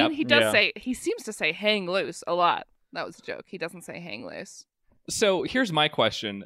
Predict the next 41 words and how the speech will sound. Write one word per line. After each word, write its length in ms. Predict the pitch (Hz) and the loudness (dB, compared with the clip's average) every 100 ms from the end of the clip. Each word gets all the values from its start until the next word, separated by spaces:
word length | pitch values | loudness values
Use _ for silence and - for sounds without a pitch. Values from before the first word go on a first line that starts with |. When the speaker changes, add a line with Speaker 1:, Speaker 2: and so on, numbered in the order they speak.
| - | -4
Speaker 1:
They 120 | 180 | -2
say 180 | 180 220 | 2 2
they're 160 | 269 262 | 4 2
in 60 | |
a 40 | 190 | 0
pool. 400 | - 156 123 - | 0 0 0 0
Is 120 | 151 | -2
this 160 | 202 262 | 0 -2
a 60 | |
hot 340 | - 240 143 - | 0 2 0 0
tub? 300 | 214 208 - _ - | -2 -2 -4 _ 0
Like, 240 | 202 - | 2 4
is 160 | 202 185 | 2 4
this 160 | 247 | 2
a 60 | 339 | 2
frat 460 | - 151 127 160 - - | 2 2 4 4 2 4
Speaker 3:
I 100 | 147 | 6
mean, 120 | 151 | 6
Speaker 1:
party? 140 | 165 | 4
Speaker 3:
it's 60 | 170 | 2
pretty 200 | 202 117 | 2 2
hot. 380 | 127 151 101 - _ _ _ - | 2 2 0 -2 _ _ _ 0
Speaker 2:
It 120 | 349 | 0
sort 200 | - 349 554 | 2 4 4
of 80 | - | 4
has 120 | 427 | 2
a 80 | 285 | 4
hot 240 | 262 240 - | 4 2 2
tub 240 | 208 175 | 0 0
vibe, 420 | 170 143 80 147 - _ _ _ - | 0 0 -2 -6 -10 _ _ _ -4
for 160 | 247 | -2
sure. 420 | - - - 85 - | 0 2 2 0 -4
Speaker 3:
Yeah, 300 | 135 107 85 - | 0 2 2 2
and 140 | 139 | 2
it's 100 | 147 | 4
got 140 | 165 | 2
the 60 | 160 | 2
glowing 340 | 127 117 131 | 4 4 4
lights. 520 | 139 92 113 - - - _ | 4 4 2 0 -4 -6 _
Speaker 1:
Yeah. 320 | - 269 196 | 4 6 6
Speaker 2:
Mm-hmm, 120 | 202 | 2